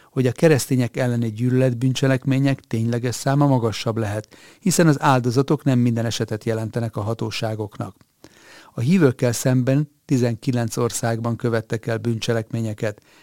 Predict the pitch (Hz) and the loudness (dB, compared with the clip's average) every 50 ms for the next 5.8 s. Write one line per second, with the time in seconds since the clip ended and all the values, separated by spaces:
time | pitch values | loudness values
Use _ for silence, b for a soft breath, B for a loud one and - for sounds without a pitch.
0 | b b b - 131 117 123 120 113 117 123 127 123 117 120 113 - - 120 110 | b b b 0 2 2 2 2 2 2 0 2 2 0 0 0 0 0 -2 -2
1 | 113 113 104 - - 117 104 113 110 - 123 123 117 - 131 123 127 131 123 127 | -2 -4 -4 -4 -6 -6 -4 -4 -4 -2 -2 -2 -2 -2 -2 0 0 0 0 -2
2 | 127 - - 135 127 - 135 131 139 143 139 - - - 156 156 156 151 _ B | -4 -4 -4 -6 -4 -4 -4 -2 -2 -4 -4 -4 0 4 4 4 4 2 _ B
3 | B B B B - 143 113 - - 151 165 170 156 - - 151 139 139 120 - | B B B B -8 -6 -6 0 2 4 4 4 2 2 2 2 2 2 2 0
4 | - 139 127 120 - - 123 117 110 113 117 110 110 - 131 120 113 - 113 - | 0 0 0 0 -2 -4 -4 -4 -2 -2 -4 -4 -2 -2 -2 -2 -2 -4 -6 -4
5 | 113 95 98 110 104 113 107 107 107 107 101 92 - _ - | -4 -4 -6 -6 -6 -6 -6 -6 -6 -8 -8 -10 -14 _ -20